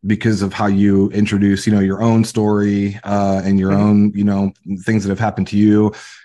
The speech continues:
Speaker 1: and just your heart. I think, you know, your heart for people, for the church, and for people who have been sort of maligned. And, you know, these, these are sort of,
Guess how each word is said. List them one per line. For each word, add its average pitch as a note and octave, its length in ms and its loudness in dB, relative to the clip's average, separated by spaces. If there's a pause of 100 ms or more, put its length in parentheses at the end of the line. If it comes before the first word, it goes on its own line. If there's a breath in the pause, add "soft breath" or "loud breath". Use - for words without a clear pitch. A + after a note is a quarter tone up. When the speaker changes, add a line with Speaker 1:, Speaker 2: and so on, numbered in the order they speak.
Speaker 1:
and G#2 640 0
just A#2 300 -2
your G#2+ 320 2
heart. B2 440 0
I A2 80 0
think, A2+ 240 -2
you A2+ 80 0
know, G#2+ 80 2
your G2+ 160 2
heart A2 240 -2
for G#2 140 -4
people, A2 420 0
for G#2+ 140 -2
the F#2 100 -2
church, A2+ 540 0 (320 loud breath)
and G#2+ 280 0
for G#2+ 380 0
people A#2+ 320 0
who G#2+ 420 2 (100)
have C3 460 0
been G2 460 0 (540 loud breath)
sort A#2 240 2
of A2 80 0
maligned. G#2+ 800 2
And, G#2 580 0 (180 loud breath)
you C3+ 80 -2
know, C3 140 4
these, C3+ 260 2
these C3+ 220 2
are B2 160 2
sort B2+ 240 2
of, G#2+ 240 -2